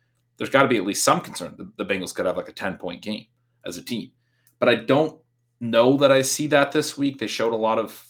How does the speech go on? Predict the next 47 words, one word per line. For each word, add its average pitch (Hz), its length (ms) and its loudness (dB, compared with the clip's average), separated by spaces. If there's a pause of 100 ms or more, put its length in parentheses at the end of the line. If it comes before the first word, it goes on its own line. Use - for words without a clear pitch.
(140)
uh, 104 260 0
willingness 107 380 -6
to, - 160 -12 (140)
to 95 100 -12
throw 104 800 -2 (420)
last 104 400 -2
week, 104 380 -4
which 101 160 -14
I 95 100 -6
thought 95 220 -4
was 92 100 -12
a 92 60 -18
very 95 180 -8
positive 98 580 -6
thing. 92 460 -12 (460)
I, 110 140 -12 (840)
basically, 131 420 2
I 104 40 8
don't 101 160 0
know 104 80 -2
that 90 160 -8
their 90 100 -10
defense 117 400 -8
is - 100 -10
gonna 98 160 -10
be 95 100 -12
good 98 160 -8
enough 95 200 -10
to 95 80 -16
keep - 240 -14
the 92 60 -16
Chiefs 165 380 -8
from 101 140 -10
scoring. 92 540 -8 (480)
And 98 100 -8
so 104 160 2
I 95 60 4
think 107 180 -4
they're 104 80 -4
gonna 92 160 -2
have 113 300 -2
to 110 100 -8
throw. 98 300 -6
I - 20 -6
think, 127 220 -10
I 127 40 -10
think 127 200 -10